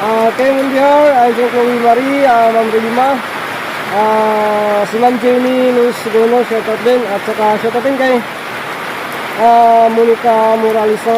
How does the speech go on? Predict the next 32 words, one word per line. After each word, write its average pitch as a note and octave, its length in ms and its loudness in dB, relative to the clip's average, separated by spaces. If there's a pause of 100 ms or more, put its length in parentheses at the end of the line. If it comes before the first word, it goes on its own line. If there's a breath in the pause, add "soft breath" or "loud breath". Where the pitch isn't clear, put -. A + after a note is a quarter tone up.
So, G#3 100 -6 (120)
yun, C4 260 2 (300)
at G#3 240 0
sa A3 80 -2
lahat A#3+ 240 2
ng B3+ 160 0
silent B3 400 -2
viewers C4 400 0
natin, C4 560 2 (720)
no, B3 160 4
Mama A3+ 320 -2
Jun A#3 160 2
Labong, A3+ 560 2 (640)
ah, G3+ 640 0 (1500)
yun, A#3+ 240 4
sa G#3+ 240 2
lahat A#3 160 2
ng A#3 160 2
nagsishare A3 320 -2
ng G#3 80 -2
bawat G#3 240 -2
upload G3+ 180 -6
yung G#3+ 220 -2
video G#3 400 -2
sa F#3+ 160 -6
Facebook F#3 400 -6
ko, G#3 240 -2 (800)
yun, F#3+ 160 0
ah, F#3 400 4
sa G3+ 80 -6
lahat G#3 160 0
ng A3 80 2